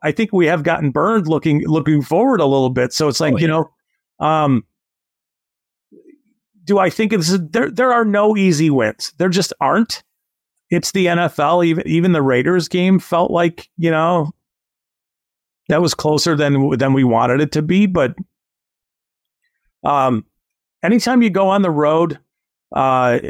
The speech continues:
Speaker 1: and I'm gonna be there this weekend. I'm super excited about this. I've never,
Speaker 2: Oh,
Speaker 1: I've
Speaker 2: are
Speaker 1: never
Speaker 2: you? I forgot.
Speaker 1: Yeah.
Speaker 2: I forgot about that.
Speaker 1: Yeah, yeah. My wife and my youngest and I are, are gonna be there, so that'll be cool. Uh, just to be in, in a different place, seeing the Lions play.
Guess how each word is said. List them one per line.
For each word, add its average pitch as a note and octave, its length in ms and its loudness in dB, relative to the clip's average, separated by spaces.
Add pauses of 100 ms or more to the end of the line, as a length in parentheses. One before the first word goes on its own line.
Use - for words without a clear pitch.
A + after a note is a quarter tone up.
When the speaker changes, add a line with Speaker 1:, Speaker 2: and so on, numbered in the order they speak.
(160)
Speaker 1:
and C#3+ 120 -2
I'm A#3+ 100 2
gonna A#3 100 0
be E3+ 220 0
there C#3 160 2
this A#2 200 -2
weekend. A2+ 260 0
I'm G#2+ 80 0
super E3+ 260 -2
excited C3 400 0
about G#2 240 -2
this. - 220 -2
I've B2+ 160 -2
never, C#3 380 -2
Speaker 2:
Oh, G3+ 120 2
Speaker 1:
I've A3+ 80 2
Speaker 2:
are D#4 100 2
Speaker 1:
never E4+ 80 4
Speaker 2:
you? E4 60 2
I B3 80 0
forgot. A3 260 -2
Speaker 1:
Yeah. C#3 160 0
Speaker 2:
I D#3+ 40 -2
forgot A#3 340 0
about A#2 240 0
that. - 260 -10
Speaker 1:
Yeah, E3 400 0
yeah. E3 240 0
My D#3 160 0
wife E3 300 0
and D#3+ 120 0
my D3 120 2
youngest D3+ 420 0
and C#3+ 100 0
I C#3 120 0
are, C3+ 200 0
are A#2+ 120 -2
gonna C3+ 200 0
be D3+ 160 0
there, C3 340 -2 (380)
so - 140 -4
that'll B3 220 0
be C#4 120 2
cool. G#3+ 460 0 (160)
Uh, E3 200 0
just E3+ 220 -2
to F3+ 60 -4
be E3+ 400 0 (120)
in, E3+ 180 2 (120)
in F3 120 0
a E3 60 0
different E3+ 400 -4 (280)
place, E3+ 460 -2 (400)
seeing F3 260 0
the D3+ 60 0
Lions C3+ 420 0
play. G3+ 320 -2